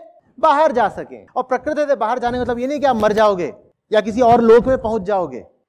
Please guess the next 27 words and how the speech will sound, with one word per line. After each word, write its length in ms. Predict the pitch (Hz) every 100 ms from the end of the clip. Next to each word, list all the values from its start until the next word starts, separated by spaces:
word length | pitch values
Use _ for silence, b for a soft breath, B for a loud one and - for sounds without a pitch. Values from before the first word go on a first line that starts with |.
| _
प्रकृति 400 | 214 226 302 285
से 100 | 254 233
बाहर 280 | 240 359
जाने 280 | 220 220 233
का 100 | 233
मतलब 320 | 208 190 214
होता 220 | 196 190 220
है 80 | 269
प्रकृति 680 | - 208 - 262 262 247
के 220 | 208 262 254
बंधनों 640 | 165 196 196 190 214 254
और 380 | 269 220 233 247
दुख 360 | 180 196 269 262
और 240 | 233 240
छटपटाहट 680 | - 220 208 202 202 214 220
से 120 | 226
बाहर 260 | 190 175 170
जाना। 280 | 170 180 170 - - - _ -
और 80 | 247
बाहर 260 | 233 220 247
जाने 280 | 240 240 254
के 80 |
बाद 180 | 247 262
मृत्यु 360 | 226 254 254 277
नहीं 160 | 262
हो 120 | 254 247
जाती। 360 | 226 247 135